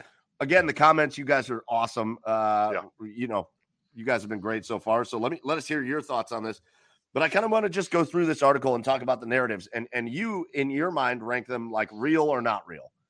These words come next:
Speaker 2: I sure did.
Speaker 1: Here's the narrative. Here's what's real. Here's what's not real. I wanna get some, some, some thoughts. So the first thing, you said,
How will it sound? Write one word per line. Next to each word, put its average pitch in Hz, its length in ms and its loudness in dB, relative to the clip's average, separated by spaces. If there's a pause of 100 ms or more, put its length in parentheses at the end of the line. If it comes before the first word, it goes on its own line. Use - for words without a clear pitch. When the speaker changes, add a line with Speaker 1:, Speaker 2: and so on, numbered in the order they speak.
(240)
Speaker 2:
I 107 80 -4
sure 120 160 0
did. 92 140 -4 (180)
Speaker 1:
Here's 151 200 -4
the 180 80 -6
narrative. 151 480 2 (240)
Here's 160 260 -2
what's 156 180 -6
real. 135 400 2 (100)
Here's 151 300 -2
what's 117 160 -8
not 127 180 2
real. 127 180 2
I 120 40 2
wanna 135 160 0
get 123 160 -6
some, 110 140 -10 (100)
some, 117 320 -8
some 117 260 -8
thoughts. - 400 -6 (300)
So 151 100 -2
the 147 100 0
first 214 360 2
thing, 139 220 -2 (1400)
you 196 200 -2
said, 95 500 0